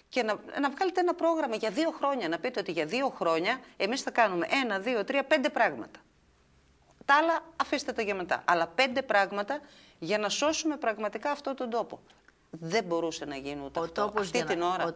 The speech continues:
Speaker 2: αυτή την ώρα αυτό που πρέπει να, ε, για να σωθεί ο τόπος και για να πάρουμε,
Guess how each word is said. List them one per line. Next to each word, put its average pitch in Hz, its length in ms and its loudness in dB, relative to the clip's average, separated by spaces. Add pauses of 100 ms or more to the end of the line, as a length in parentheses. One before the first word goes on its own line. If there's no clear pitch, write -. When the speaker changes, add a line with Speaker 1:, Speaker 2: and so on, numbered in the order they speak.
(100)
Speaker 2:
αυτή 160 260 -6
την 190 180 -6
ώρα 196 160 0
αυτό 196 220 -6
που 180 100 -10
πρέπει 190 260 -6
να, 165 240 -8
ε, 147 600 -8
για 156 120 -8
να 151 100 -8
σωθεί 151 320 -8
ο 175 100 -2
τόπος 170 380 -6
και 185 100 -8
για 160 140 -6
να 147 100 -4
πάρουμε, 170 540 -2